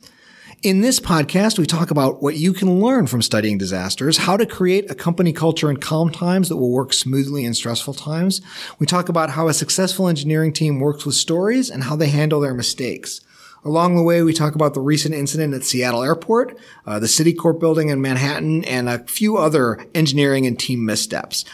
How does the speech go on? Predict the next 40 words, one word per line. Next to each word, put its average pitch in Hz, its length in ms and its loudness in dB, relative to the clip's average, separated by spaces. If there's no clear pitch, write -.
We 131 100 0
have 156 420 0
what 147 100 -4
we 151 100 2
hope 175 320 0
is 139 140 -4
a 123 60 -4
successful 170 600 0
show 143 260 2
about 123 220 -2
failure, 123 480 0
which 104 220 -4
I 120 160 -4
have 120 160 -4
gotten 120 240 -2
off 117 160 -2
to 120 100 -8
a 113 60 -2
rousing 139 380 4
start 123 300 -2
because 117 300 -4
this 127 140 -2
is 120 140 -4
the 110 100 0
third 117 360 -2
time 110 280 2
I 104 60 2
have 104 120 0
recorded 98 420 0
this 95 140 0
intro. - 480 0
Before 202 220 0
we 214 100 2
start 180 200 -2
the 156 60 -4
show, 233 400 0
a - 100 -4
few 190 340 0
quick 170 360 -2
messages. 135 720 -2